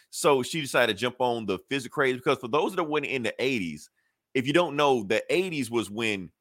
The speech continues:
America wanted to get fit. It was all about fitness then. You had, like, big dudes like Arnold Schwarzenegger, Sylvester Stallone, uh, Lou Ferrigno, hell, Hulk Hogan,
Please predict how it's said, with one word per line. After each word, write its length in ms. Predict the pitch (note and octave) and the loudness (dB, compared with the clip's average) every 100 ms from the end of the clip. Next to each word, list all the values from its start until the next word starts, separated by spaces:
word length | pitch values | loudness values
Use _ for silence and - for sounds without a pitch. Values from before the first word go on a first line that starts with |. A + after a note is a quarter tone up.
| - | -2
America 560 | A2 A2 B2+ A#2 - | 0 2 0 0 -2
wanted 300 | G#2 G#2 G2+ | -4 -2 -4
to 60 | F#2 | -6
get 300 | E2 G2 F2+ - _ | -6 -4 -4 -8 _
fit. 220 | - G#2+ C2+ _ _ _ _ - | -2 -2 -2 _ _ _ _ -4
It 60 | |
was 140 | A#2 G2 | -2 -2
all 220 | - B2 A#2+ | 0 0 2
about 280 | G#2 F#2 | 2 2
fitness 300 | - F#2+ D#2+ | -2 -6 -8
then. 180 | - C#2+ | -14 -12
You 80 | F#2 | -10
had, 300 | G#2 F#2+ E2 | -4 -2 -2
like, 200 | E2+ D2+ - _ _ | -6 -8 -10 _ _
big 240 | - C3 E2 | 0 0 0
dudes 240 | A#2+ A2 | -2 0
like 120 | F#2+ - | -4 -2
Arnold 240 | G#2 G2+ | -4 -4
Schwarzenegger, 600 | - G2 F#2 - D#2+ C2 | -6 -4 -6 -6 -8 -8
Sylvester 380 | C2+ - G#2+ - | -12 -2 -2 -2
Stallone, 600 | G2 F#2 F2+ F#2 F2+ C#2+ - _ _ _ | -10 -6 -2 -2 -2 -8 -16 _ _ _
uh, 280 | F2 F2 D2+ | 2 4 2
Lou 200 | D#2+ B2+ | 0 -2
Ferrigno, 680 | - G2+ F#2 A2 F2+ D2+ A#1 A#2 | 0 -4 0 -2 -2 -8 -8 -4
hell, 240 | C3+ E2+ | -2 -2
Hulk 280 | - D3 - | 0 -2 0
Hogan, 400 | C3+ C#3+ F#2+ | 0 0 -2